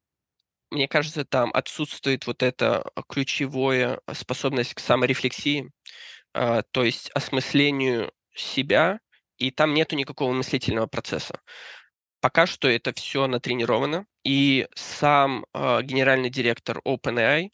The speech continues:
он говорил, что в отличие от, а, чат Джи Пи Ти три с половиной и четыре, а, там не было, а, опять же, каких-то там фундаментальных сдвигов, они просто изменили, а,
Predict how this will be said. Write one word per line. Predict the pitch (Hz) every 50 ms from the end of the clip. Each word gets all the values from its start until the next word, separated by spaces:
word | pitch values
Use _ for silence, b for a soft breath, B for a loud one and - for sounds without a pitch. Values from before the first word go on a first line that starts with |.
| _ _ -
он | 143 139 135
говорил, | 131 135 143 143 131 120 113 117
что | - - - - 117 120
в | -
отличие | 127 - - 151 147 - - - 143 120 117
от, | 113 - - - b b b b b b b _ _ -
а, | - - 52 52 - - -
чат | - - 135 139
Джи | - 147 135
Пи | - 143
Ти | - - 135 131 _ _ _ _ _ _ _ _ _ _ _ -
три | - 135 135
с | - -
половиной | - 127 127 127 127 127 127 123 117 117 101
и | - - - - - - -
четыре, | - - - 135 - 180 190 185 139 - - - b b b b b b b b _ -
а, | - 117 110 87 -
там | - 127 131 135
не | 135 147 151 143
было, | 131 123 120 120 113 -
а, | - - 107 110 101
опять | - - - - 107 113 120 120
же, | 156 147 117 101 87 - - - _ -
каких-то | - 131 - 127 117 - - - -
там | - 104 -
фундаментальных | - - 131 135 127 127 117 - 127 123 120 120 135
сдвигов, | - 143 175 175 139 117 - - - _ _ _ -
они | 135 135 135 139
просто | - 147 143 139 - - - 131 127 120 - - -
изменили, | 135 131 131 135 139 139 135 139 139 131 127 117 123 - _ B B B B B B B _ -
а, | - 127 120 123 120 113 107